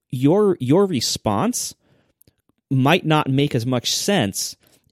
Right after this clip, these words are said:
if the user's review is heavily edited after you gave the response. And so write the responses with that in mind. So, for instance, um, one of the responses I wrote, and I haven't actually done that many of them, honestly, um, but one of the responses I wrote,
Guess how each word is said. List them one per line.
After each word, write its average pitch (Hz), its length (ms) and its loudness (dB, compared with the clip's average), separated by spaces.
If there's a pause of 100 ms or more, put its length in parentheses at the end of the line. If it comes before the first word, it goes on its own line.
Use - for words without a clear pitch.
if 139 220 2
the 123 80 -2
user's 143 380 0
review 127 540 2
is 110 140 -2
heavily 123 440 0
edited 113 360 0
after 104 340 -2
you 104 160 0
gave 101 180 -2
the 98 80 -2
response. - 540 -6 (300)
And 131 120 2
so 139 140 4
write 156 360 0
the 247 80 -2
responses 120 640 -2
with 123 340 0
that 117 180 0
in 101 120 -4
mind. 82 360 -8 (320)
So, 170 160 6
for 143 160 0
instance, - 400 -6 (280)
um, 104 340 2
one 135 220 4
of 165 60 2
the 151 60 2
responses 131 360 0
I 123 140 4
wrote, 104 360 2 (140)
and 127 120 2
I - 20 2
haven't 120 300 0
actually - 200 -6
done 98 100 -4
that - 100 -4
many 104 180 -2
of 82 80 -6
them, 92 140 -4
honestly, 98 400 -6 (100)
um, 98 260 -6
but - 160 -4
one 135 140 2
of 160 40 2
the 151 60 2
responses 120 380 0
I 107 120 4
wrote, 104 280 2